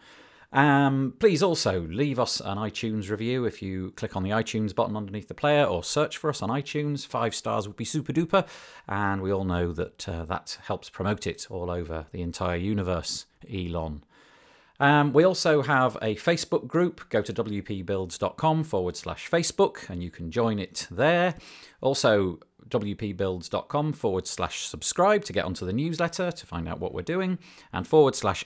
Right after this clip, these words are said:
advertise if you want to advertise on our network.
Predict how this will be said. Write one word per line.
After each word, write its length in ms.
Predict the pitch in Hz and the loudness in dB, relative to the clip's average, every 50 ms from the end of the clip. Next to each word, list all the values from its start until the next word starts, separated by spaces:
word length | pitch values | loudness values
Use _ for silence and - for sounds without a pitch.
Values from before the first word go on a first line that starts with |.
| _ - | _ 0
advertise 840 | 135 147 127 110 - 107 - - 110 101 104 101 101 101 95 - | 0 0 0 0 -4 -4 -2 0 0 2 2 2 0 0 -4 -6
if 160 | - - - - | -10 -12 -12 -10
you 80 | 95 | -8
want 160 | 90 92 92 - | -6 -6 -8 -8
to 140 | - 92 90 | -6 -6 -6
advertise 680 | 92 85 82 - - - 85 82 82 80 82 - - - | -6 -6 -8 -12 -10 -8 -6 -6 -6 -6 -8 -10 -12 -10
on 360 | - 107 95 95 92 90 90 - | -8 -6 -4 -4 -2 -4 -6 -6
our 300 | - 90 92 92 90 90 | -6 -6 -4 -4 -2 -2
network. 720 | 92 92 110 - - - - 107 107 101 92 - - - | -2 -2 -4 -4 -6 -8 -6 -4 -2 -2 -2 -4 -6 -12